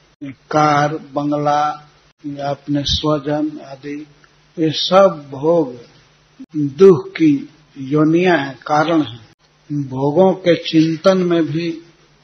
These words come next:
बहुत कष्ट होता है, और वे छूट जाएं तब भी कष्ट होता है, और उनमें रहे व्यक्ति फिर भी कष्ट होता है।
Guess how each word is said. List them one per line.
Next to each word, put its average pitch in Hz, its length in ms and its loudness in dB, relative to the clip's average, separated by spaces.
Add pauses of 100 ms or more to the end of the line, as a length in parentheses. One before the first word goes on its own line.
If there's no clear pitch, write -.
(140)
बहुत 156 380 -2 (180)
कष्ट 160 300 0
होता 151 380 -4
है, 160 360 -4 (600)
और 143 140 -2
वे 143 120 -2
छूट 165 540 -2
जाएं 143 320 -4
तब 147 380 -10
भी 180 280 0 (480)
कष्ट - 280 -2
होता 156 360 -2
है, 170 300 -4
और 147 280 -10
उनमें 156 340 -2
रहे 147 380 -2
व्यक्ति 160 600 -6 (680)
फिर 151 200 -4
भी 151 180 -2
कष्ट - 480 -12
होता 120 320 -20
है। - 60 -20